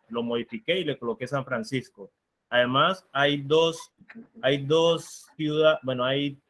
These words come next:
como tres ciudades más, uno que dice Hierbabuena, otro que dice Isla, no me acuerdo, eh, que también les coloqué San Francisco porque, a-, porque no son ciudades, sino que son localizaciones que están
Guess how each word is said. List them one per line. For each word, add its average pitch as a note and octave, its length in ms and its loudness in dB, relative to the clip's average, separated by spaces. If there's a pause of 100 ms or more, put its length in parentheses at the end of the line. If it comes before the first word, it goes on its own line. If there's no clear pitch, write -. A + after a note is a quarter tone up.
como C3+ 260 0
tres D3+ 360 0
ciudades D3 360 4
más, D#3+ 320 0
uno D3+ 220 -4
que C#3 140 -8
dice C3 520 -2
Hierbabuena, B2+ 920 0 (600)
otro C#3 320 -2
que B2+ 100 0
dice C3+ 440 2
Isla, C#3+ 640 0
no A#2 240 -6
me C3 100 -2
acuerdo, D#3+ 600 -2 (720)
eh, B2+ 360 4 (140)
que C3+ 100 2
también C3+ 300 2
les E3+ 100 0
coloqué C#3+ 320 -2
San D#3+ 220 -2
Francisco D#3 720 -6
porque, C3+ 560 -2
a-, B2+ 180 -4 (220)
porque C3 580 -2
no D3 200 0
son F#3+ 180 0
ciudades, F#3 540 0
sino D3 280 -4
que E3 140 -2
son F3 300 -4
localizaciones C#3+ 880 -2
que C#3 80 -12
están C#3 320 -4